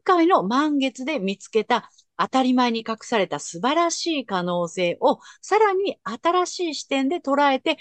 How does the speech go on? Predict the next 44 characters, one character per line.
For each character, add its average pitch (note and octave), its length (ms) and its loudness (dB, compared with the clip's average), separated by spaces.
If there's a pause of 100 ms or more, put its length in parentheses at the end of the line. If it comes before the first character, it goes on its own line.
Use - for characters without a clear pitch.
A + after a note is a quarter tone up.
(260)
コ A3+ 120 4
ミ D4+ 120 4
ュ - 20 4
ニ F#4 160 2
テ - 140 -6
ィ D#4+ 100 2
に C#4+ 140 2
持 A#3+ 180 0
ち - 180 -4
込 F#4 140 0
む F4+ 180 -2
こ E4+ 200 -2
と D#4 240 0
で D4+ 240 0 (240)
ご C4 140 0
自 C#4+ 100 -6
身 D4 400 -2
と D#4 260 2
コ - 240 -6
ミ A#3+ 120 2
ュ F4 40 2
ニ F4 160 -2
テ A3+ 120 -6
ィ F3+ 100 0
の D3+ 120 -4
進 E3 280 -6
化、 - 160 -6
ま D#3 120 -8
あ、 - 20 -8
良 B3+ 200 4
い C4+ 100 0
変 B3+ 240 0
化 B3+ 140 -2
が F4+ 140 4 (200)
促 D#3+ 380 -2
さ C#3 160 -6
れ C#3 120 -4
て C#4+ 180 -2
い F#3 80 -4
き - 100 -16
そ C3 280 -2
う A#2 40 -10
で F3+ 140 -4
す。 - 240 -8